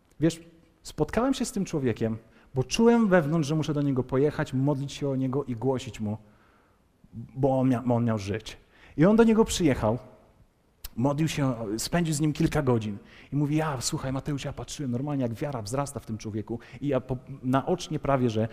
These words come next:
mogłem zobaczyć, że to uzdrowienie z-, zaczęło mieć miejsce, że coś się zaczęło dziać”. Ale wiesz, co się wydarzyło później? Pojechałem i po dwóch tygodniach przyjechali jego inni znajomi. I ci inni znajomi wmówili mu,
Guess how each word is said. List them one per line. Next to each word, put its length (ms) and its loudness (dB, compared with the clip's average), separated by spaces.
mogłem 260 2
zobaczyć, 400 0
że 60 -6
to 120 -10
uzdrowienie 560 -2
z-, 120 -10
zaczęło 400 -6
mieć 200 -4
miejsce, 440 -6
że 120 -6
coś 220 -4
się 160 -6
zaczęło 380 -4
dziać”. 340 -8
Ale 140 4
wiesz, 140 2
co 80 -6
się 120 -6
wydarzyło 400 -2
później? 480 -4
Pojechałem 580 0
i 60 -4
po 120 0
dwóch 180 0
tygodniach 400 -4
przyjechali 460 -2
jego 160 0
inni 260 -2
znajomi. 520 -2
I 80 -2
ci 140 -2
inni 240 4
znajomi 380 0
wmówili 440 2
mu, 180 0